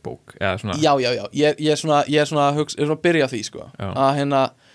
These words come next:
Speaker 2: þú veist, þá er syrpa er bók, en andrésblað er ba-, blað,
Speaker 1: Mm.
Speaker 2: eða, eða bæklingur, eða tímarit, eða hvað sem þú vilt kalla það.
Speaker 1: Mhm.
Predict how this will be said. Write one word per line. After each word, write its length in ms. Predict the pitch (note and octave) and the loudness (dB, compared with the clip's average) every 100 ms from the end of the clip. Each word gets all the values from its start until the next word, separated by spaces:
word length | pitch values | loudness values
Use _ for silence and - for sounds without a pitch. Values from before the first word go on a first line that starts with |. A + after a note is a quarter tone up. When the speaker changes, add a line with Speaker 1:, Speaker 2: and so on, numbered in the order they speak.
| _ _ _ - | _ _ _ -6
Speaker 2:
þú 240 | B2+ D3 | -4 -2
veist, 100 | C#3+ | 0
þá 120 | D3 | 0
er 100 | C#3+ | 2
syrpa 680 | - F#3 G3+ - _ G3+ G3 | 2 4 2 -2 _ 4 4
er 60 | D3 | 4
bók, 600 | - C#3 C#3 G3+ - - - | 4 4 4 0 -8 -14 -10
en 100 | - | -4
andrésblað 800 | E3+ G3+ G#3 F#3 - E3 D#3 D#3 _ _ _ | 0 0 -2 -2 2 4 4 2 _ _ _
er 80 | C#3+ | -6
ba-, 260 | C#3+ E3 D3+ - | 2 2 2 2
blað, 320 | D3+ B2 - _ - - A#2+ | 2 0 -6 _ -20 -8 -2
Speaker 1:
Mm. 140 | G#2+ | 2
Speaker 2:
eða, 320 | C3+ C3 C3 - | 4 2 0 -4
eða 120 | C3+ B2+ | -4 -2
bæklingur, 480 | - C#3+ - B2 A2 | 0 -2 -4 -6 -2
eða 160 | A2+ A#2 | -2 -2
tímarit, 440 | - C#3 A#2 G#2+ - | -4 -4 -2 -6 -6
eða 140 | A2+ | -6
hvað 160 | A2+ C3 | -6 -6
sem 100 | C3 | -6
þú 40 | A#2 | -6
vilt 100 | - | -6
kalla 240 | C#3 - | -8 -8
það. 120 | F#2+ - - | -14 -18 -12
Speaker 1:
Mhm. 320 | A2 G#2 G2 | -8 -6 -6